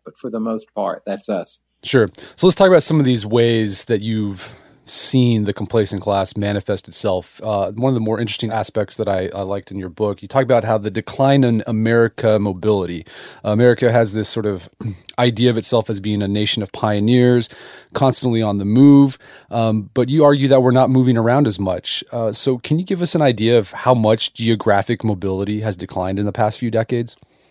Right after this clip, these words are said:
Speaker 1: Well, if you look at people crossing state lines and moving, that's fallen by about fifty percent since the peak of American mobility in the nineteen seventies and the nineteen eighties.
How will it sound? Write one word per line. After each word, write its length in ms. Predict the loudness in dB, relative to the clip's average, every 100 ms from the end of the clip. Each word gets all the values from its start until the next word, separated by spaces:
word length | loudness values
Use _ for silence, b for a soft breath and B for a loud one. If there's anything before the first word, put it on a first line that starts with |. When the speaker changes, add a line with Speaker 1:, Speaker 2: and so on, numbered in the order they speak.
| b
Speaker 1:
Well, 100 | -4
if 160 | -4 -2
you 100 | -2
look 180 | -2 -2
at 120 | -6
people 380 | -6 -6 -4 -6
crossing 800 | -6 -4 -2 -2 -4 -4 -4 -8
state 400 | -12 -6 -6 -4
lines 540 | -6 -4 -4 -6 -6
and 160 | -6 -4
moving, 420 | -4 -6 -10 -14 _ _ -8
that's 220 | -8 -4
fallen 400 | -2 -2 -2 -4
by 160 | -2 -2
about 380 | -2 -4 -6
fifty 340 | -8 -12 -10 -12
percent 560 | -10 -10 -8 -10 -12 _ _ _ _
since 280 | -8 -8 -8
the 80 | -10
peak 320 | -4 -4 -2
of 100 | -4
American 540 | -4 -4 -4 -4 -4
mobility 600 | -4 -4 -4 -4 -4 -6
in 100 | -6
the 80 | -6
nineteen 400 | -6 -8 -8 -12
seventies 720 | -6 -4 -4 -4 -4 -4 -6 -8
and 140 | -6
the 60 | -4
nineteen 480 | -6 -8 -10 -8 -4
eighties. 480 | -4 -2 -4 -6